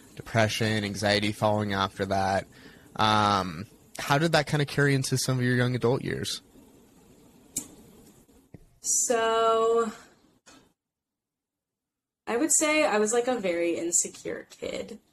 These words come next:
Speaker 1: Mm-hmm.
Speaker 2: Um, I think, or not kid, teenager. Um, I was very much, like, like I said, I was, like, getting bullied in school, and,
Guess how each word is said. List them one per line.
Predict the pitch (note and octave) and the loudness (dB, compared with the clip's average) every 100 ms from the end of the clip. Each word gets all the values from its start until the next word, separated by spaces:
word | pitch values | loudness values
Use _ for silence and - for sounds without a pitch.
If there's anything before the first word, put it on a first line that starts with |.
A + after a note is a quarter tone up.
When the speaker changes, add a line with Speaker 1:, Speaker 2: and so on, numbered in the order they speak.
| _ _ _ _ | _ _ _ _
Speaker 1:
Mm-hmm. | G2+ G2+ G#2 | -8 -4 0
Speaker 2:
Um, | G2+ G2+ - - - - _ - - - - | 2 2 0 -6 -16 -20 _ -20 -20 -16 0
I | F#3+ | 0
think, | F#3 - F3+ E3 - | 0 -2 0 0 0
or | G#3+ | 0
not | G#3 - - | 2 0 -8
kid, | - F3 D#3+ - _ | 0 0 0 -10 _
teenager. | - G#3 G3 G3 A#3 B3 - - - _ - | -4 0 2 2 2 0 -6 -20 -20 _ -2
Um, | A3 G#3+ F3+ D3+ F#3 G3+ - _ _ _ _ _ - - | 2 4 2 0 -6 -14 -20 _ _ _ _ _ -6 0
I | G#3+ | 4
was | A3 G3+ | 2 0
very | - - G#3 G#3+ G#3+ | -4 0 2 4 2
much, | G3+ F#3 - - F#3 | 2 0 -2 -4 -2
like, | D#3+ D#3 F3+ - - _ _ _ _ _ _ _ _ _ _ _ _ _ _ _ _ _ _ _ | 0 0 -4 -20 -20 _ _ _ _ _ _ _ _ _ _ _ _ _ _ _ _ _ _ _
like | A3 A3 | 0 2
I | A3 | 2
said, | A3 G3+ | 2 2
I | F#3+ | 2
was, | G3 | 0
like, | G3 F3 | -2 -2
getting | E3 E3+ | -4 -4
bullied | F3 E3+ F3+ F3 | -4 -2 -2 -2
in | F3 | -2
school, | - C4 B3 G#3 G3+ G3+ G3+ _ _ _ - | -2 2 4 6 6 4 0 _ _ _ -4
and, | G3 G3 F#3 F3+ F3 F3 | 0 2 2 0 -2 -4